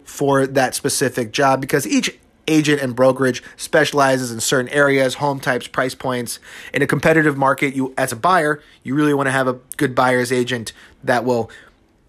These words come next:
help you navigate the market. And in the seller's market, when you have the leverage, you know, y-, so a lot of people only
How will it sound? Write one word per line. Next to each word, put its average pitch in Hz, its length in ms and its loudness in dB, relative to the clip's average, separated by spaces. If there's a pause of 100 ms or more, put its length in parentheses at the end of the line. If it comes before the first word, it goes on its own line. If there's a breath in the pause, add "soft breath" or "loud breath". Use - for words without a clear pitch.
(280)
help 165 380 0
you 147 160 0
navigate 131 540 -2
the 131 80 -6
market. 123 360 -2
And 139 120 -4
in 143 60 -2
the 143 100 -2
seller's 185 460 2
market, 135 320 0
when 127 240 -4 (340 loud breath)
you 147 160 4
have 143 220 2
the 127 80 0
leverage, 135 500 0 (220 loud breath)
you 151 60 -8
know, 143 140 4
y-, 151 300 -6
so 175 120 -6
a - 20 -2
lot 202 120 2
of 196 60 -4
people 175 240 0
only 156 300 0